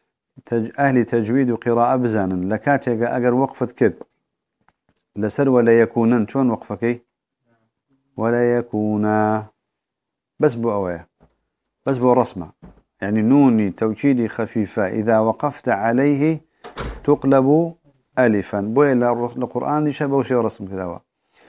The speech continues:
"ولا يكونن من الصاغرين". <coughs>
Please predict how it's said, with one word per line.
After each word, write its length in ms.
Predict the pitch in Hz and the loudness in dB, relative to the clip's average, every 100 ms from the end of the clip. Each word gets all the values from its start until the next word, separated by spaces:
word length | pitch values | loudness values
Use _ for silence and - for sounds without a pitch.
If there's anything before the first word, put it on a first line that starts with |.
| - _ - | -20 _ 0
"ولا 360 | 117 127 131 127 | 2 4 4 2
يكونن 680 | 127 127 120 127 151 143 | 2 0 2 2 2 2
من 120 | 139 131 | 2 0
الصاغرين". 680 | 123 - 117 107 104 95 - _ _ _ _ _ - _ _ _ _ _ - | -2 -2 0 0 -2 -2 -6 _ _ _ _ _ -20 _ _ _ _ _ -4
<coughs> 720 | - - - - - 143 | -4 -4 0 0 2 -2